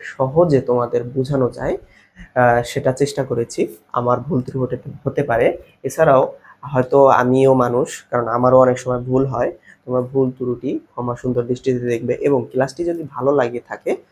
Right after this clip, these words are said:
তাহলে তোমরা অবশ্যই বন্ধুদের মাঝে ছড়িয়ে দিবে। এবং এরকমের ইম্পর্টেন্ট ভিডিও বা ইম্পর্টেন্ট ক্লাস যদি তোমাদের আরও দরকার হয়,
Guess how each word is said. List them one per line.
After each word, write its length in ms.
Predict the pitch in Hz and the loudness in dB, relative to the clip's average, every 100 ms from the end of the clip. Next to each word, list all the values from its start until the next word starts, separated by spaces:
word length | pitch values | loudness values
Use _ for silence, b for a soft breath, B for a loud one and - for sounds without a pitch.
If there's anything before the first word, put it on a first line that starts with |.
| _ _ | _ _
তাহলে 220 | - 127 | -6 -4
তোমরা 220 | 139 123 | -2 -2
অবশ্যই 360 | 117 123 - 151 | -2 -4 -4 -4
বন্ধুদের 420 | 131 120 123 123 | -2 -2 0 0
মাঝে 200 | 123 139 | -2 -6
ছড়িয়ে 360 | - 139 127 120 | -4 -2 0 -2
দিবে। 300 | 120 135 - B B B B | -6 -8 -8 B B B B
এবং 220 | 156 143 123 | 4 4 2
এরকমের 640 | 139 156 160 170 135 127 127 b b b _ | 4 4 4 2 -2 -4 -8 b b b _
ইম্পর্টেন্ট 540 | 139 139 160 165 165 | 0 2 0 0 -2
ভিডিও 440 | 131 127 123 143 170 | -2 2 2 2 2
বা 100 | 127 | 0
ইম্পর্টেন্ট 500 | 120 127 127 131 127 | -2 -6 -8 -8 -8
ক্লাস 300 | 123 120 - | -6 -6 -8
যদি 120 | 123 | -16
তোমাদের 320 | 123 123 123 | -8 -6 -4
আরও 160 | 120 127 | -4 0
দরকার 380 | 127 120 117 117 | 0 0 -8 -8
হয়, 180 | 147 | -8